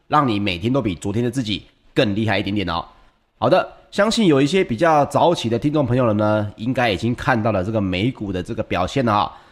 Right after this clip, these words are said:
那么我们先来讲讲昨天晚上这个美股呢，发生了什么事情，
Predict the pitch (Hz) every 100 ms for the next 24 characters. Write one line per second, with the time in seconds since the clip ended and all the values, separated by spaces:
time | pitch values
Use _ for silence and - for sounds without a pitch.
0 | _ _ - 160 143 123 - 170 147 123
1 | 156 151 90 - _ _ 127 135 151 175
2 | 175 135 85 76 135 110 107 104 95 104
3 | 139 90 87 90 87 - _ _ 156 196
4 | 202 202 170 117 107 - 160 - 98 98